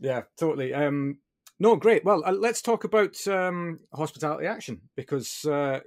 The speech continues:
well, you, you have been at the helm now for a while. Uh, you've certainly, I, I can imagine you've had your own challenges in that time because of, uh, well, s-, certain things that have happened in the world, as we've already discussed. But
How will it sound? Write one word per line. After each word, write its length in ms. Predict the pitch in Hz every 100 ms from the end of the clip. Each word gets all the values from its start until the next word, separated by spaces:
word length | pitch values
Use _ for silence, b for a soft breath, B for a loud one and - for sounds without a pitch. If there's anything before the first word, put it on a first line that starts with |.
| -
well, 200 | 139 131
you, 220 | 151 151 -
you 200 | 143 139
have 200 | 139 131
been 140 | 147
at 100 | 135
the 60 | 131
helm 260 | 131 127
now 200 | 127 131
for 260 | 135 127 123
a 140 | 117
while. 480 | 107 123 131 180 214 _ B B B B B -
Uh, 200 | 139 135
you've 140 | 131 123
certainly, 460 | 190 185 147 120 _ _ _ _ _ _ 120
I, 60 | 131
I 60 | 113
can 140 | 139 123
imagine 340 | 131 143 147
you've 140 | 131
had 180 | 131 143
your 160 | 135 143
own 100 | 151
challenges 500 | 151 143 139 123 120
in 120 | 135
that 220 | 127 131
time 240 | - 127 147
because 340 | - 123 98
of, 140 | 113 - -
uh, 320 | 117 113 113 101
well, 140 | 120 104
s-, 180 | - _
certain 400 | - 151 143 139
things 240 | 131 123 131
that 80 |
have 100 | 120
happened 320 | 110 117 127 117
in 80 |
the 80 | 123
world, 280 | 113 113 147 - -
as 140 | 107
we've 180 | 113 - -
already 380 | 117 117 107 110
discussed. 500 | 104 - 151 - -
But 140 | 139